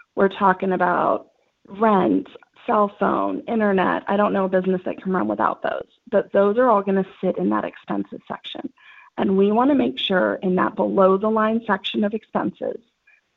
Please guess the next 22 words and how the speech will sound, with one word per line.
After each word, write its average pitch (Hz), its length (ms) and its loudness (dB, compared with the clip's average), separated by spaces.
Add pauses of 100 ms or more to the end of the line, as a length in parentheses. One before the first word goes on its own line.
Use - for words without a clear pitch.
that 190 360 0
everything 226 800 -2
there 147 380 0
is 190 220 -4
generating 196 840 -2 (240)
time, 240 480 0 (580)
money, 202 580 0 (560)
or - 120 4
both 196 500 -2 (420)
for 196 180 4
you 226 440 -2
or 202 280 0
your 202 260 2
business. - 540 -6 (1000)
So - 100 4
I 214 160 6
work 220 300 4
with 277 140 4
all 220 280 6
of 262 100 4
my 214 240 2
clients 208 600 -2